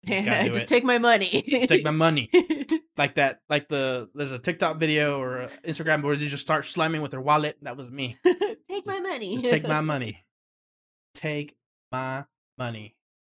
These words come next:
Speaker 1: Yeah, folks, um, there's a lot, a lot.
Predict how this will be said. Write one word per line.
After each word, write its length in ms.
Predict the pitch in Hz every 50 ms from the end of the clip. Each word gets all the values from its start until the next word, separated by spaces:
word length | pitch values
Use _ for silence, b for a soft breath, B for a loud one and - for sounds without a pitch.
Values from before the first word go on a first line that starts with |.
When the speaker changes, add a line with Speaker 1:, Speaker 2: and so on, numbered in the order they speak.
| _ _ _ _ _ _ -
Speaker 1:
Yeah, 180 | 185 220 247 214
folks, 460 | - 175 156 156 - - - - - -
um, 500 | 139 139 139 135 131 127 123 120 127 - _ _ _ _ _ _ _ _ -
there's 160 | 156 147 160
a 40 | 160
lot, 440 | 156 165 170 180 185 190 190 170 -
a 80 | 147 147
lot. 520 | 147 147 151 156 160 165 160 147 - -